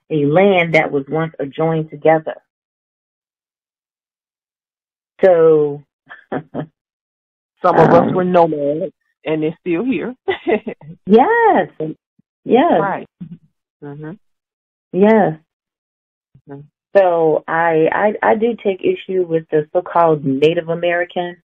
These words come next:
Speaker 1: um, because this land was not always called America.
Speaker 2: Mm-hmm.
Speaker 1: Um, so who are the natives? The real native is the African.
Speaker 2: Mm-hmm.
Speaker 1: And I know people say, "We not African, we need Indian," but we're the original people.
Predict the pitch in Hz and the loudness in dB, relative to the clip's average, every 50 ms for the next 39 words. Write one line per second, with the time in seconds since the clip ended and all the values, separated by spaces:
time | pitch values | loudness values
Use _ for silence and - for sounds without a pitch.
0 | _ _ _ _ _ _ _ _ _ _ _ _ _ _ _ _ _ - 139 - | _ _ _ _ _ _ _ _ _ _ _ _ _ _ _ _ _ -12 -4 -2
1 | 151 147 139 139 139 139 139 131 131 - 160 - - 160 160 - _ _ _ _ | 0 0 2 0 0 -2 -4 -6 -6 -10 -14 -18 -20 -20 -20 -20 _ _ _ _
2 | _ _ _ _ - 175 180 180 180 175 160 156 190 185 185 160 165 160 160 160 | _ _ _ _ -4 0 2 2 4 2 2 2 0 -4 -4 -4 -4 -2 -2 -4
3 | 160 165 156 160 151 147 147 151 147 151 160 160 - - 170 156 160 170 185 175 | -4 -6 -6 -6 -4 -4 -2 -2 -2 -2 -4 -6 -8 -4 -2 -2 0 0 -2 -4
4 | 160 143 135 135 135 - - 170 180 - _ _ _ _ _ _ _ _ _ _ | -4 -2 -4 -4 -4 -4 -6 -6 -6 -8 _ _ _ _ _ _ _ _ _ _
5 | _ _ _ _ _ _ _ _ _ _ _ _ 139 143 147 139 139 143 143 135 | _ _ _ _ _ _ _ _ _ _ _ _ -20 -18 -10 -4 0 0 2 4
6 | 131 120 120 123 117 110 123 143 - - _ _ _ _ _ - - 135 135 139 | 4 2 2 2 0 -2 -4 -6 -8 -14 _ _ _ _ _ -2 0 2 2 2
7 | 196 214 202 196 185 180 175 170 170 202 226 226 - - - _ _ _ _ _ | 2 4 4 4 4 2 0 -2 -2 0 0 -2 -2 -6 -12 _ _ _ _ _
8 | _ _ _ - 143 139 143 165 214 262 254 185 160 147 151 151 175 175 - - | _ _ _ -6 -4 0 2 4 4 4 4 2 0 0 0 0 0 -2 -2 -4
9 | 185 185 185 202 208 208 214 233 240 233 - - - - - - - _ _ _ | -4 -2 0 0 0 0 -2 -4 -8 -8 -12 -12 -10 -10 -10 -10 -12 _ _ _
10 | _ _ _ _ _ _ _ _ _ _ _ _ _ _ _ _ _ _ _ _ | _ _ _ _ _ _ _ _ _ _ _ _ _ _ _ _ _ _ _ _
11 | - 160 139 135 135 143 156 180 190 196 202 202 202 185 180 - 180 175 170 214 | -6 0 2 4 4 4 4 4 4 2 2 0 -4 -6 -2 0 0 0 2 2
12 | 254 247 220 202 - - - 190 196 - 202 196 - 202 196 214 220 214 202 196 | 0 0 0 0 -2 0 0 -2 -2 -2 -4 -6 -4 -2 0 2 2 2 2 2
13 | 208 233 226 214 185 180 185 185 180 190 208 202 190 202 202 190 185 185 175 170 | 2 2 2 2 0 2 2 2 2 2 0 2 2 2 2 0 -2 -6 -8 -10
14 | 160 156 160 _ - 214 202 - - 160 160 185 | -10 -10 -12 _ -12 -12 -12 -12 -12 -16 -20 -20